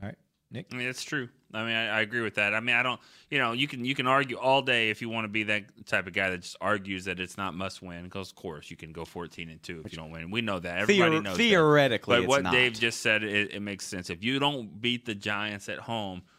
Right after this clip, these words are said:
Speaker 2: who are you beating? Like, who, who really are you gonna beat? And
Speaker 1: Yeah.
Speaker 2: the Giants might be a, you know, a better team. We, we knew they were better than they were last year, and, and if they added a dynamic player with the number two pick, they were gonna be, so that they'll make a big jump. But still, if you don't beat the Giants,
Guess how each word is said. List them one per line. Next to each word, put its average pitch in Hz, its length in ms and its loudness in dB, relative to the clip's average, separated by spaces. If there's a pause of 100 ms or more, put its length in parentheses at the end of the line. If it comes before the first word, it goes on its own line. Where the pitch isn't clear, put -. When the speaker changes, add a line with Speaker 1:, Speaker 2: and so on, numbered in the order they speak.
(140)
Speaker 2:
who 156 180 0
are 151 100 0
you 123 140 -6
beating? 113 360 -4 (220)
Like, 104 180 -8
who, 143 200 -2
who 151 180 0
really 147 280 0
are 131 140 2
you 131 140 0
gonna 123 240 -6
beat? 120 220 -2
And 120 100 -2
Speaker 1:
Yeah. 127 80 2
Speaker 2:
the 120 60 -4
Giants 175 340 0
might 151 280 2
be 147 200 2
a, 135 40 2 (200)
you 120 120 -6
know, 117 240 0 (340)
a 110 100 0
better 135 280 2
team. 120 360 -4
We, 113 120 -6
we 147 240 -2
knew 160 160 2
they 101 160 0
were 90 140 -8
better 87 340 0
than 90 180 -6
they 90 120 -4
were 87 240 -4
last 85 400 -8
year, 90 280 -4 (120)
and, 90 320 -4
and 95 180 -4
if 92 140 -6
they 95 200 2
added 92 320 0
a 90 80 -6
dynamic 95 480 -8
player 95 220 -2
with 90 120 -10
the 95 60 -6
number 95 240 -8
two 95 160 -10
pick, 95 280 -4
they 92 80 -6
were 90 80 -12
gonna 95 180 -6
be, 92 200 -8 (280)
so 196 220 2
that 180 200 2
they'll 175 120 4
make 202 240 -2
a - 20 0
big 113 220 -2
jump. 101 260 -2
But 110 160 -6
still, 131 280 -2
if 98 140 -8
you 135 80 -4
don't 165 200 -2
beat 151 160 -4
the 120 80 -8
Giants, 120 640 -4